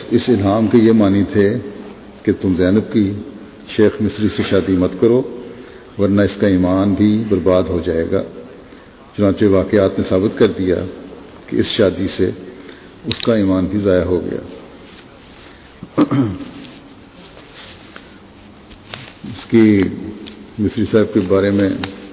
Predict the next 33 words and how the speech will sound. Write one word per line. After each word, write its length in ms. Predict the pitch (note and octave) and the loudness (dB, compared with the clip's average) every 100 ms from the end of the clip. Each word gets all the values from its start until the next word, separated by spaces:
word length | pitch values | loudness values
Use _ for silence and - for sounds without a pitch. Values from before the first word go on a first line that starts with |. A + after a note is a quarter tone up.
| - - - - - G2+ | -18 -16 -16 -18 -10 0
بہت 180 | F#2+ F#2+ | 2 2
سو 100 | G#2+ G2 | 0 0
کو 100 | G2 | 0
نہیں 140 | G2 G2+ | 0 0
پتہ 180 | G2+ | 2
ہوگا، 340 | G2 F#2 F2 F2+ - - - - - - - - - - - - - - - F#2 F2+ | 4 2 2 -2 -6 -12 -14 -16 -20 -20 -20 -20 -20 -20 -20 -18 -16 -16 -16 -12 -4
تاریخ 280 | F#2 F2+ F#2 - - - - - - | -2 0 -2 -6 -14 -16 -18 -18 -6
کا 80 | G2 | -2
بھی 140 | G2 | 0
یہ 120 | F#2+ E2 | 0 -2
قصہ 220 | F#2 - | -6 -2
ہے، 260 | F#2+ - - - - - - - - - - - - - - | 0 -2 -8 -14 -20 -20 -20 -20 -20 -20 -20 -20 -20 -20 -6
یہ 100 | G2 - | -4 0
کون 280 | G2 G2+ F#2 | 2 2 2
تھے 220 | G#2+ G2+ G2 - - - - | 2 2 0 -8 -16 -16 -6
اور 140 | G2 | -2
ان 120 | G2 | 0
کا 120 | F#2+ | 0
کیا 180 | F#2 G#2 F#2 | 0 0 0
قصہ 200 | F#2+ A2 | -2 0
ہے، 140 | G2+ - - - - - - - - - - | 0 -2 -12 -18 -18 -20 -20 -20 -20 -20 -14
اس 180 | - - | -8 -2
لیے 280 | A#2+ A#2 A2 | 4 6 6
تھوڑی 240 | - G#2 G2 | 4 2 4
سی 80 | G#2+ | 2
وضاحت 320 | G2 G2+ G2+ | 4 2 2
کر 100 | G2+ | 2
دیتا 280 | G#2 G2 G2+ | 2 2 2
ہوں۔ 220 | G2 G#2 - - - - - - - - - - | 0 -2 -6 -16 -18 -20 -20 -20 -20 -20 -20 -6
شیخ 200 | - G#2 | 0 2
عبد 140 | G#2+ G2+ | 2 2
الرحمن 300 | A#2 A2+ A2 | 4 4 4
مصری 280 | G2+ A#2 | 4 2